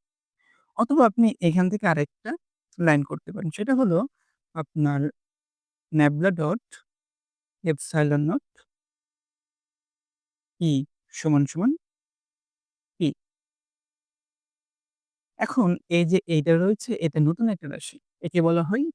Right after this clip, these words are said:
তড়িৎ সরণ D সমান সমান epsilon naught E। এইটা ভেক্টর রাশি এবং এইটাও ভেক্টর রাশি হয়। অর্থাৎ আপনি এইভাবে লিখতে পারেন nabla dot D সমান সমান P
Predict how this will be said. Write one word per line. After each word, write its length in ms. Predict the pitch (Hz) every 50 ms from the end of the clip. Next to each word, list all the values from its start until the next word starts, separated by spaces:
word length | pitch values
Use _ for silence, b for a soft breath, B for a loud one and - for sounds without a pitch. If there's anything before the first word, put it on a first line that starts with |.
| _ _
তড়িৎ 300 | - 247 262 285 269 -
সরণ 340 | - - 196 170 160 156 - - - - 160 170 139
D 60 | 160 185 208 226 208
সমান 280 | - - 170 156 156 147
সমান 220 | - 180 214 226 -
epsilon 520 | - - 160 - - - 160 151 151 156 156
naught 200 | 156 185 285 - _ _ _ _ _ _ _ _ _ _ _ _ -
E। 120 | - 185 151 143 - - _ _ _ _ - -
এইটা 180 | 214 220 262 254
ভেক্টর 300 | 233 247 233 - 247 247
রাশি 220 | 277 240 226 - 247
এবং 140 | 240 240 254 - -
এইটাও 300 | 165 147 147 - 196 185
ভেক্টর 280 | 156 185 151 - - 151
রাশি 220 | 147 151 - - 170
হয়। 200 | 165 160 - 214 _ -
অর্থাৎ 400 | - 208 - _ - 262 175 175 -
আপনি 280 | 156 - - 170 196 269 415 _ _ _ _ _ _ _ _ _ _ _ _ _ _ _ _ _ _ _ _ -
এইভাবে 260 | 170 160 156 156 151
লিখতে 220 | 147 139 139 - 151
পারেন 180 | - 170 180 165
nabla 360 | 151 143 135 139 147 151 151 147
dot 340 | 139 147 139 143 196 240 _ _ _ - - _ _ _ _ _ _ _ _ _ _ _ _ _ _ _ _ _ _ _ _ _ _ _ _ _ _ -
D 200 | 147 139 135 156 151 143 139 143 196 233 226 _
সমান 320 | _ - - 156 151 147 147
সমান 280 | 139 - 175 185 247 320 339 _ _ _
P 100 | _